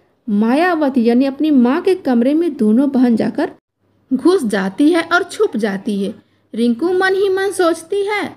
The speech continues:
"अब तो शायद अभी दोनों ननद बाहर चली गई, अभी जाकर बुढ़िया को सबक सिखाती हूँ।" उधर दोनों ननद माँ के बेड के नीचे छुप जाती है।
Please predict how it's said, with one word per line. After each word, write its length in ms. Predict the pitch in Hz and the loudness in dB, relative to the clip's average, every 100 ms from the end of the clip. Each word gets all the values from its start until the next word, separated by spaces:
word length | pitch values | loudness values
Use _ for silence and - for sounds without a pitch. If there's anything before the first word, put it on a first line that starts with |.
| _ | _
"अब 260 | 240 277 294 | -6 -6 -6
तो 140 | 359 370 | -6 -4
शायद 640 | 349 302 311 330 339 330 _ _ | -2 0 0 0 -2 -6 _ _
अभी 320 | 247 233 285 277 | -4 0 0 0
दोनों 360 | 262 247 285 294 - - 233 | 2 2 2 -2 -8 -8 -4
ननद 320 | 220 247 240 | -2 -2 -4
बाहर 380 | 208 196 202 233 | -4 -4 -4 0
चली 300 | 269 269 254 | 2 2 2
गई, 260 | 254 254 - - _ _ - | 0 0 -8 -20 _ _ -2
अभी 320 | 277 359 415 | 2 2 2
जाकर 400 | 415 381 392 370 | 2 0 0 0
बुढ़िया 380 | 302 302 330 349 | 2 2 2 0
को 260 | 359 370 | -2 -4
सबक 400 | 370 302 247 277 | -2 0 0 0
सिखाती 540 | - 247 247 208 - 269 | -2 -6 -4 -6 0 2
हूँ।" 280 | 254 247 262 _ _ _ _ - | 4 2 -6 _ _ _ _ -8
उधर 360 | 294 277 403 392 | -2 0 0 0
दोनों 480 | 269 277 285 392 | 2 4 2 2
ननद 360 | 381 320 311 320 | 0 0 0 2
माँ 360 | 262 247 311 381 | 2 2 -2 -2
के 200 | 349 269 | -2 0
बेड 420 | 208 262 320 320 | 2 0 0 0
के 120 | 330 | 4
नीचे 480 | 262 233 226 311 381 - _ _ | 4 2 -2 -6 -6 -10 _ _
छुप 220 | - 262 269 | -6 -4 -2
जाती 420 | 302 294 330 330 | -2 -2 0 0
है। 200 | 339 | 0